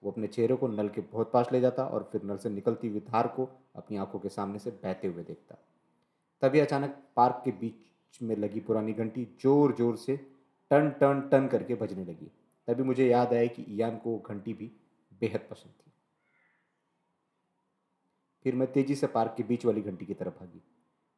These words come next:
इयान वहीं पर था। वो घंटी के नीचे आराम से लेटा था और जोर-जोर से घंटी की रस्सी खींच रहा था। मैंने उससे कसकर अपने कलेजे से लगाया, पर इयान पर इसका कोई खास फर्क नहीं पड़ा।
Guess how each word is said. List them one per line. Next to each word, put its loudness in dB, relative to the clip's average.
इयान 0
वहीं -8
पर -10
था। -20
वो -10
घंटी -2
के 0
नीचे -4
आराम 4
से -2
लेटा -6
था -20
और 0
जोर-जोर 4
से -4
घंटी -8
की -6
रस्सी -8
खींच -10
रहा -12
था। -20
मैंने 0
उससे -4
कसकर 0
अपने -2
कलेजे -4
से -8
लगाया, -10
पर -2
इयान 0
पर 0
इसका -4
कोई -4
खास -4
फर्क -2
नहीं -12
पड़ा। -16